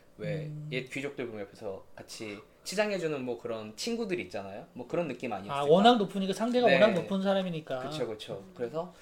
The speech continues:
Speaker 1: 이런 기록도
Speaker 2: 하기사
Speaker 1: 있더라고요.
Speaker 2: 공작이니까 그 정도면 뭐,
Speaker 1: 네.
Speaker 2: 예,
Speaker 1: 어쨌든
Speaker 2: 그럴 수 있겠네요.
Speaker 1: 사드가 후작일 위치를 또 점한 것도 사실은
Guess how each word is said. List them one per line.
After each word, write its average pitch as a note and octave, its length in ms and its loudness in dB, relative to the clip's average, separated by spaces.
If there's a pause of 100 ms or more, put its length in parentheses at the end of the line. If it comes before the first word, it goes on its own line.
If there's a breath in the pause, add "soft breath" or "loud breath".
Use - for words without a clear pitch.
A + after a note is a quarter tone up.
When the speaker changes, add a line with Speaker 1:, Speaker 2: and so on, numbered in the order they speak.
(220 loud breath)
Speaker 1:
이런 C3+ 440 0
기록도 A2+ 220 -10
Speaker 2:
하기사 A#3+ 160 2
Speaker 1:
있더라고요. F#3 200 2
Speaker 2:
공작이니까 A3 880 6
그 D#3 80 -4
정도면 F#3 400 -4
뭐, C#3+ 240 -6
Speaker 1:
네. A2+ 80 -6
Speaker 2:
예, G2 120 -8 (180)
Speaker 1:
어쨌든 D#3 240 -6 (100)
Speaker 2:
그럴 D#3+ 60 0
수 D#3 80 -2
있겠네요. C3+ 160 -10
Speaker 1:
사드가 G#3 320 2
후작일 G3 920 2
위치를 C#3+ 880 0 (160)
또 C3 100 -10
점한 C3 280 -8
것도 A#2+ 200 -10
사실은 B2 520 -8